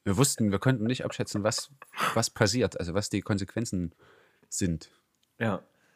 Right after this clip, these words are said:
Speaker 2: Du fürchtest ja in so einem Moment mehrere Sachen, ne? Also, du fürchtest natürlich, äh,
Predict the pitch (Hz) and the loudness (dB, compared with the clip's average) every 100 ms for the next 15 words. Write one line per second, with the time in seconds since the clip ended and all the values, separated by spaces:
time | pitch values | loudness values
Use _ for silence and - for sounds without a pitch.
0 | _ - 104 160 - 160 156 123 120 131 | _ -4 6 8 8 8 8 8 8 6
1 | 127 120 95 101 131 90 80 82 80 80 | 6 6 4 4 2 -2 -2 -4 -4 -4
2 | 101 127 - 82 85 80 _ _ _ _ | -4 0 0 0 -2 -4 _ _ _ _
3 | _ - 113 110 - - 101 113 98 90 | _ 0 4 4 2 0 2 4 4 4
4 | - 67 90 90 85 85 | 2 4 6 6 6 4